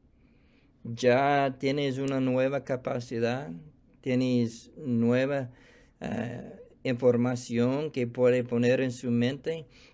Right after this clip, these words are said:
¿Ha aprendido algo? Tal vez ha estudiado griego, tal vez ha estudiado hebreo, tal vez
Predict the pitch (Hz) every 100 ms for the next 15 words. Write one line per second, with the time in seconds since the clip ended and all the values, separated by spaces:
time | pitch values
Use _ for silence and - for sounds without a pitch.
0 | _ 117 120 127 123 123 127 139 139 101
1 | 127 143 147 170 - - - - 123 123
2 | 120 131 131 123 123 120 143 131 127 139
3 | 139 120 123 123 135 147 113 90 - 117
4 | 123 131 127 127 123 123 135 131 131 131
5 | 104 123 123 131 135 107 104 123 131 143
6 | 151 -